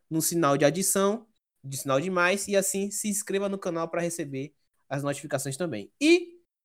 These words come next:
por fim, estamos também no Twitter, certo? Caso, caso queira interagir com a gente,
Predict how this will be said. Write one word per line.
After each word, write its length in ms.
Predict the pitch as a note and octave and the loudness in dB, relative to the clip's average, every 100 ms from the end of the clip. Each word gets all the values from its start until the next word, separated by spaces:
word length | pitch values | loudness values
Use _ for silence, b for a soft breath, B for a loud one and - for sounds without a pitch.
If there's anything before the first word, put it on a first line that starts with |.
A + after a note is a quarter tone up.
| _ | _
por 140 | B3+ B3+ | -4 -2
fim, 260 | A3+ A#3 A#3 | -2 -4 -2
estamos 420 | A3 - A3+ A3 | -4 -2 -4 -2
também 340 | G#3 G3 G3+ | 0 2 2
no 240 | G3 G3+ G#3+ | 2 0 0
Twitter, 920 | - A3 A3 F#3 F#3+ - A2+ A2+ - | -4 -6 -2 -2 -2 -4 -6 -6 -10
certo? 400 | - C#3 F3 F3 | -4 0 0 -2
Caso, 300 | - G3 G#3+ G3+ - | 2 4 4 2 0
caso 280 | G#3 G3+ G3 | 4 4 4
queira 200 | E3 D3 | -2 -2
interagir 520 | D3 D3+ C#3+ C#3 D3 | 0 2 2 0 -4
com 100 | G3 | -2
a 100 | F#3 | -2
gente, 400 | D#3+ F3+ G3 - | 0 -2 -4 -6